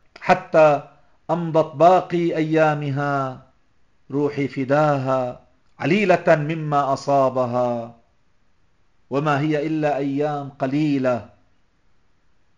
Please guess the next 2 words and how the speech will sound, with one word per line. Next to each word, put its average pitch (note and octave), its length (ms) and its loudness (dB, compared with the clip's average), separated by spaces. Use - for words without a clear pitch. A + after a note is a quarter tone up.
حتى C3 840 0
استشهدت C3 840 -6